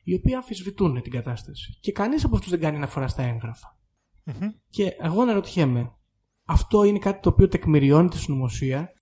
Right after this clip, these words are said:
Speaker 1: ή μήπως δεν είναι τόσο εύκολη η πρόσβαση στα έγγραφα και χρησιμοποιείται ως εύκολο, ε, επιχείρημα από τους συνωμοσιολόγους;
Speaker 2: Εγώ νομίζω ότι με το Freedom of Information Act όλοι οι, οι Αμερικάνοι πολίτες έχουν πρόσβαση σε αυτά τα έγγραφα.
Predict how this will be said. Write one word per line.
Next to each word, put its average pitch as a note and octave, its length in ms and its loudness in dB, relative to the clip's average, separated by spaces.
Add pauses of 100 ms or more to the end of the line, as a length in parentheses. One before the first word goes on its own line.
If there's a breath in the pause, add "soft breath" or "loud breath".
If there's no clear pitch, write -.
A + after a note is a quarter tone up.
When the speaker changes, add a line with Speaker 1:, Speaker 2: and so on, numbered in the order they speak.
Speaker 1:
ή D#4+ 220 -4
μήπως F#3+ 260 4
δεν E3 140 2
είναι D#3 120 2
τόσο D3+ 340 0
εύκολη C#3 480 -2
η B2 40 -4
πρόσβαση C3+ 440 2
στα - 140 -8
έγγραφα C3+ 340 -4
και C3 100 -8
χρησιμοποιείται C#3 680 0
ως C3 280 0
εύκολο, B2+ 840 -2 (420)
ε, B2+ 340 -8
επιχείρημα C3 580 4
από A#2+ 120 -2
τους - 120 0
συνωμοσιολόγους; A#2+ 1000 -2 (340)
Speaker 2:
Εγώ G3 220 2
νομίζω B3 280 2
ότι B3 140 0
με F#3 80 -2
το D#3+ 260 4
Freedom F#3 320 8
of D3 140 -2
Information C3+ 520 0
Act B2+ 140 2 (200)
όλοι F3 320 8
οι, A#2 500 0
οι A2 60 -4
Αμερικάνοι A2 420 0
πολίτες G#2+ 360 -2
έχουν A2+ 180 -2
πρόσβαση A2 440 4
σε - 80 -6
αυτά - 140 -8
τα G#2 100 -4
έγγραφα. F#2+ 500 -8